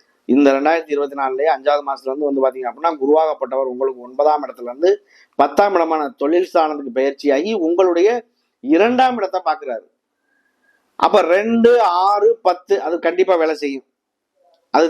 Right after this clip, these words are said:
திரிகோணம். இந்த ரெண்டாம் இடம் அப்படிங்கிறது வாக்குஸ்தானம் அப்படிங்கிறதுனால குருவினுடைய பார்வை படும் பொழுது, முற்றிலும் சுபக்கிரகமான அவருடைய பார்வையில இருக்கும்போது,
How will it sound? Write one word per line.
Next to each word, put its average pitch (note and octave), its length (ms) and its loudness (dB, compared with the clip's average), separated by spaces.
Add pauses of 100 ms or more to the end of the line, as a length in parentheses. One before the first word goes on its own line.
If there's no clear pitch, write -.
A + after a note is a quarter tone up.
திரிகோணம். D3 400 0 (640)
இந்த E3+ 140 4 (120)
ரெண்டாம் A#3 360 0
இடம் G#3+ 180 0
அப்படிங்கிறது F3+ 460 -2 (680)
வாக்குஸ்தானம் G3+ 640 0
அப்படிங்கிறதுனால D#3 520 -4 (300)
குருவினுடைய G#3+ 540 2 (220)
பார்வை F3+ 360 0 (120)
படும் C3 240 -6
பொழுது, A2 280 -8 (600)
முற்றிலும் F#3+ 600 0
சுபக்கிரகமான D3 680 -2 (100)
அவருடைய A#2 320 -6 (160)
பார்வையில D3 560 0
இருக்கும்போது, A2 480 -10